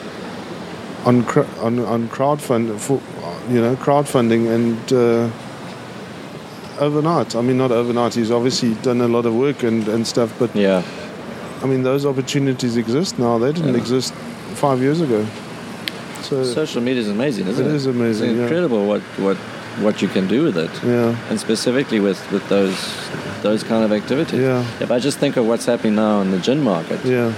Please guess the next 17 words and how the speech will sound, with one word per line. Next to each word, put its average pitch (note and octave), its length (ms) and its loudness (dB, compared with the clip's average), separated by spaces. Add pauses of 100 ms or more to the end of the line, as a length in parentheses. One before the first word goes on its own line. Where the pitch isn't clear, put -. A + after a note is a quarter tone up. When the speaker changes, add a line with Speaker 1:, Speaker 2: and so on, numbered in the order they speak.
(100)
Speaker 2:
and G#2 120 0
you're A2+ 140 2
very G#2+ 200 2
close G#2+ 280 0
to - 140 -4
that G2 240 2
yourself, F#2+ 360 0
I F#2 100 2
know G2+ 360 2 (100)
specifically A2 800 0
around G2 360 2
the, F#2 280 2 (1160)
around G#2 280 2
craft G#2+ 320 0
gin, G#2+ 200 2
et F#2+ 100 0
cetera. F#2 460 0